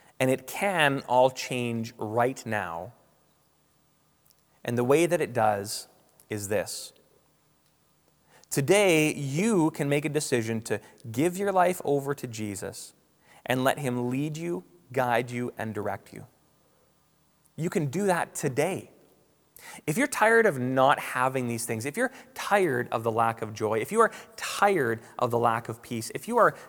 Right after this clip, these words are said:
frustrated with the fact that you can't be patient and just let things unfold and you have to get in there and stir the pot, if you are tired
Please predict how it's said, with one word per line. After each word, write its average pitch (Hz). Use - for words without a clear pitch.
frustrated 156
with 131
the 131
fact 139
that -
you 127
can't 139
be 131
patient 135
and 120
just 123
let 127
things 127
unfold 117
and 123
you 117
have -
to 139
get 120
in 127
there 113
and 113
stir 123
the 110
pot, -
if 156
you 254
are 226
tired 220